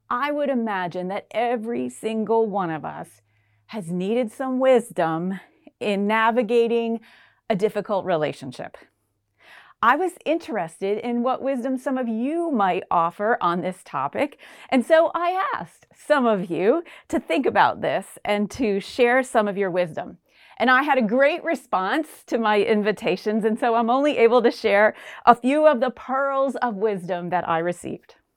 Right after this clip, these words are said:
First, from Terry, I received something short and sweet.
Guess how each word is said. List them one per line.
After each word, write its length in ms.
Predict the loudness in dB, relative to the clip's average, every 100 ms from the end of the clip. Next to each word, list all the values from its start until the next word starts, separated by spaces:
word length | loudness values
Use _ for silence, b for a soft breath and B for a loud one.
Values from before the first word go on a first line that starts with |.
| _ _ -20 B B
First, 460 | B 8 8 6 -8
from 280 | -2 0 0
Terry, 540 | -2 -4 -2 -2 -4
I 140 | -2 -2
received 420 | -2 -4 -6 -4
something 340 | -6 -4 -6
short 440 | -8 -6 0 0 0
and 120 | -4
sweet. 400 | -4 -6 -6